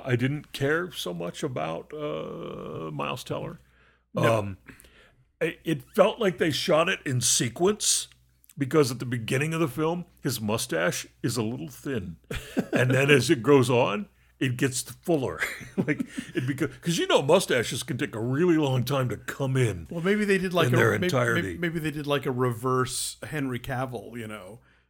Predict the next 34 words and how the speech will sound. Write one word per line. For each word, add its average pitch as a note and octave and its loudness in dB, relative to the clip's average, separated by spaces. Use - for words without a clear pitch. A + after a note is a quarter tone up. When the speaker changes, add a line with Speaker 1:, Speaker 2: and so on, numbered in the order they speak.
Speaker 2:
and, C3 -4
like, A2+ -4
added C#3+ 0
more B2+ 0
mustache A#2 -6
to A#2 -8
him G#2 -12
in A#2+ -6
the A2+ -8
later A2+ -6
parts A2+ -10
of G#2 -16
the G#3 -6
Speaker 1:
No, C4+ -2
Speaker 2:
film. G#3+ 0
Speaker 1:
it G3+ -2
felt G#3+ 0
like D#3 0
a C#3 -2
real C3 -2
one F2+ -6
on F2+ -6
his E2+ -6
face, F#2 -4
but C#3 0
Speaker 2:
Yeah. - -6
Speaker 1:
like, A#2 0
it, C#3+ -4
it, C#3 -2
it C#3 -4
felt D#3 2
to C3+ -4
me C3+ 2
like A2+ -2